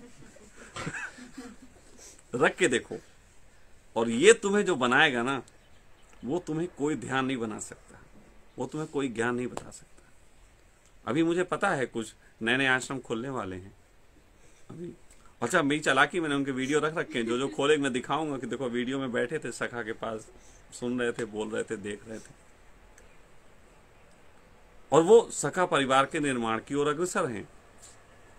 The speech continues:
उन्हें लगता है कि सखा परिवार का निर्माण वो भी करें। मेरे उन्हें आशीष हैं, भगवान तुम्हें इसमें सफल बनाए, क्योंकि अगर इसमें तुम सफल हो गए,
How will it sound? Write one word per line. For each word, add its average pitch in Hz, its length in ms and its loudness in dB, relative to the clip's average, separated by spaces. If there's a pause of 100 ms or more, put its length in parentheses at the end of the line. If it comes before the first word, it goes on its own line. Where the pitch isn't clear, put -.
(120)
उन्हें 151 160 2
लगता 151 220 2
है 185 60 8
कि 180 60 -2
सखा 147 260 -6
परिवार 123 400 -2
का 131 120 -4
निर्माण 110 440 -4
वो 104 140 -6
भी 120 120 -4
करें। 104 300 -2 (880)
मेरे 131 180 2
उन्हें 185 220 6
आशीष 165 420 4
हैं, 101 140 -6 (1900)
भगवान 120 320 0
तुम्हें 120 400 -4 (800)
इसमें 131 180 -4
सफल 151 280 -6
बनाए, 104 340 -8 (1040)
क्योंकि 165 200 2
अगर 208 160 4
इसमें 208 240 -2
तुम 185 120 -2
सफल 175 320 -2
हो 107 120 -6
गए, - 280 -12